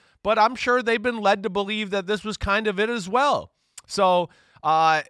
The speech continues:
it, it, I mean, it's, it's weird that the mayor's getting involved in all that. And hey, Ch-,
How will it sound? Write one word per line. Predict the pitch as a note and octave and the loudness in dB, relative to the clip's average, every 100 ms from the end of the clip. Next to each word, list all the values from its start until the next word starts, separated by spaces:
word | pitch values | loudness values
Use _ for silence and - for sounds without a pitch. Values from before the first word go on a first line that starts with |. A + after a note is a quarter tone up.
| - | -10
it, | - - | -10 -6
it, | F3+ - | -6 -4
I | |
mean, | F3+ F#3 | -4 -2
it's, | F#3 - - | -4 -8 -10
it's | E3 - D3 | -10 -8 -8
weird | D#3+ A3+ B3+ G3+ | -4 0 0 -2
that | F#3+ | -4
the | F3+ | 0
mayor's | F#3 G3+ F#3 | 2 2 0
getting | F3+ F3+ D3+ | -4 -4 -4
involved | C3 C#3 D#3+ G3 | 0 2 2 2
in | A3+ | 2
all | A3+ A#3+ | 4 4
that. | B3 C4 C4+ _ _ _ _ _ _ | 6 4 4 _ _ _ _ _ _
And | F3 E3+ E3+ E3 D#3 _ - | 2 4 2 0 -8 _ -4
hey, | F#3 E3+ A#2 - _ _ | 0 0 -2 -12 _ _
Ch-, | - | -18